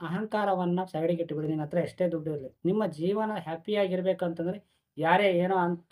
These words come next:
ಅಂದ್ರೂ ಕೂಡ ಪರವಾಗಿಲ್ಲ. ಅವ್ರು ಹಾಳಾಗ್ಬೇಕು, ಒಂದು, ಒಂದು ಬೈತಾ ಇದ್ರೆ ಅದನ್ನ ತಲೆಗೆ ಹಾಕೊಂಡು ನಿಮ್ಮ ಏನಂತಾರೆ, ನಿಮ್ಮ ಕೆಪಾಸಿಟಿ ಅವ್ರು ತೋರಿಸ್ಬೇಕು, ನನಗೆ ಬೈದಿದ್ದಾರೆ ಅವರು, ನನ್ನ ಕೆಪಾಸಿಟಿ ತೋರಿಸ್ಬೇಕು ಅಂತ ಹೋಗಬೇಡ.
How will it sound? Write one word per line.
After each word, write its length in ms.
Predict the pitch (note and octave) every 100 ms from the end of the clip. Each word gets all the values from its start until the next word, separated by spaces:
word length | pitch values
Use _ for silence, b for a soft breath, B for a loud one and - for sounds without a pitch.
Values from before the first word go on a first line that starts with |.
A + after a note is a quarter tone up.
| _
ಅಂದ್ರೂ 300 | D#3 E3 F#3+
ಕೂಡ 280 | E3+ D#3+ D#3+
ಪರವಾಗಿಲ್ಲ. 500 | F#3 E3+ E3 D#3 D3+
ಅವ್ರು 200 | D#3+ E3+
ಹಾಳಾಗ್ಬೇಕು, 760 | D3 E3 G3 F#3+ F3+ F3 G3+
ಒಂದು, 480 | G3 E3+ - D3 D3
ಒಂದು 380 | D3+ D3+ D3 -
ಬೈತಾ 280 | E3 F3 G3+
ಇದ್ರೆ 340 | F#3+ F#3 G3
ಅದನ್ನ 320 | G#3 F#3 F3
ತಲೆಗೆ 260 | D#3+ D#3+ F#3
ಹಾಕೊಂಡು 400 | F#3+ F3+ F#3+ G3 G#3 G3 E3+ D3 C#3+ C#3+ _ _
ನಿಮ್ಮ 300 | E3 E3+ E3+ D#3 C#3+
ಏನಂತಾರೆ, 280 | D#3 F3 G#3+
ನಿಮ್ಮ 180 | G3 F3+
ಕೆಪಾಸಿಟಿ 320 | F3 F#3 G3
ಅವ್ರು 120 | F#3+
ತೋರಿಸ್ಬೇಕು, 400 | F3 F3 F3+ G3
ನನಗೆ 180 | G3 F3
ಬೈದಿದ್ದಾರೆ 420 | D3+ E3 F#3+ G3
ಅವರು, 240 | F#3+ F#3 G3+
ನನ್ನ 140 | F3
ಕೆಪಾಸಿಟಿ 320 | E3 D#3 F3+
ತೋರಿಸ್ಬೇಕು 340 | F3 F3 F#3+ F3+
ಅಂತ 160 | F3+
ಹೋಗಬೇಡ. 400 | F3+ E3 E3 D3